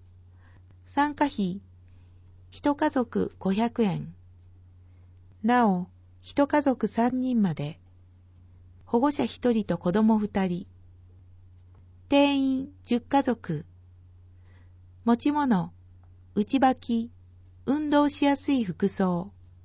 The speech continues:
申し込み問い合わせ、燕市体育協会水野グループ、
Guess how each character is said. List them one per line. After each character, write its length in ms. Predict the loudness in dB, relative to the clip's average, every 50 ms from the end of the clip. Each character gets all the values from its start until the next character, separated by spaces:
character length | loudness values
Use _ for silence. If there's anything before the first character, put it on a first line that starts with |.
| -20 -20 -20 -20 -20 -20 -20 -20 -20 -20 -20 -20 -20 -20 -20 -20 -20 -20 -20 -20 -20 -20 -20 -20 -20 -8 -2
申 220 | 0 2 2 2 0
し 80 | -2
込 160 | 0 0 0 0
み 120 | 0 0
問 220 | 2 2 2 4
い 80 | 2 2
合 60 | 2
わ 140 | 2 2 0
せ、 360 | -2 -2 -2 -2 -2 -2 -6 -10 -20 -20 _ _ _ -20 _ _ -20 -20 -20 -20 -20 -20 -20 _ _
燕 440 | -10 -4 -2 0 0 0 -2 -4 -6
市 360 | -6 -4 -4 -4 -4 -4 -6 -12 -18 _ -4
体 300 | 0 0 2 2 0 -2
育 200 | -2 -4 -6 -4
協 280 | 0 0 2 2 2
会 420 | 0 -2 -4 -4 -2 -4 -6 -8 -12 -18 -6 -2
水 240 | 0 0 0 0 -2
野 160 | -2 -2 -2
グ 100 | 0 0
ル 180 | 2 2 2 0
ー 40 |
プ、 320 | 0 -2 -2 -2 -2 -4